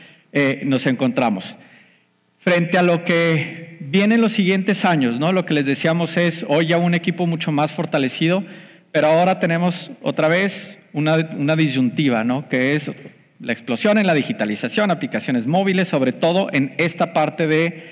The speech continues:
eh, de la industria, porque sabemos, por ejemplo, que la banca es un sector muy digitalizado,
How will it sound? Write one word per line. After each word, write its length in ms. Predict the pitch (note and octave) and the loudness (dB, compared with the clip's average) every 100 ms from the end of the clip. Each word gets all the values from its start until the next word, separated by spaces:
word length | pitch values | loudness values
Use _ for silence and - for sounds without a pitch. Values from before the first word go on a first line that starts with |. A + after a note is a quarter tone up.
| - - _ | -20 -20 _
eh, 680 | C#3+ C#3 C3 B2 - - A#2+ | -2 0 2 0 -2 -4 -4
de 140 | B2+ C3 | 0 2
la 80 | |
industria, 540 | C#3 D#3+ A#3 - C3 G#2+ | 2 2 2 2 -2 -2
porque 200 | C#3+ C#3 | -2 -2
sabemos, 380 | C#3+ C#3 E3+ - | 0 0 0 -2
por 140 | D#3+ | -2
ejemplo, 260 | - C#3+ E3+ | -2 -2 0
que 120 | D3 | 0
la 120 | A2 | 2
banca 360 | C3+ G3 F3+ D#3+ | 2 0 0 -2
es 180 | D3+ | -2
un 160 | D#3 D3+ | -4 -4
sector 400 | - D3+ D3+ C#3+ | -4 -4 -2 0
muy 380 | C#3 E3 F3 F3 | 0 2 2 2
digitalizado, 840 | D#3+ - - B2 A#2 D#3+ D#3+ - | -2 -4 -4 -2 0 0 -2 -4